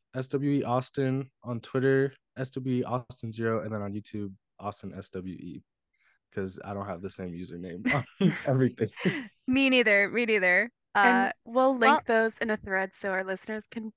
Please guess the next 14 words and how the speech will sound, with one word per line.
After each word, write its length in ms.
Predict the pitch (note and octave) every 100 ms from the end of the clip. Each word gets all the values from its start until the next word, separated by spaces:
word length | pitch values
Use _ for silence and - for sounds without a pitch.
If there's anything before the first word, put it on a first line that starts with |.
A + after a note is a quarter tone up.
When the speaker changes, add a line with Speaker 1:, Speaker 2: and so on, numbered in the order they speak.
| -
Speaker 3:
find 400 | F#3 F#3 F3+ -
you. 340 | F#3 F3+ G3 - _ -
And 180 | G3
then, 300 | F#3+ F#3 F#3 -
Linz, 260 | G#3 G3+ G#3+
where 120 | G#3
can 120 | G3+ G#3
we 100 | G3
find 280 | F#3 F3+
you? 280 | F3+ B3 F#3 - _ _ _ _ _ _ _ _ _ _ -
Speaker 2:
Oh, 140 | D#4 -
um, 220 | - G#3+ -
I'm 220 | - A3+ A3+ -
at 240 | G#3+ G#3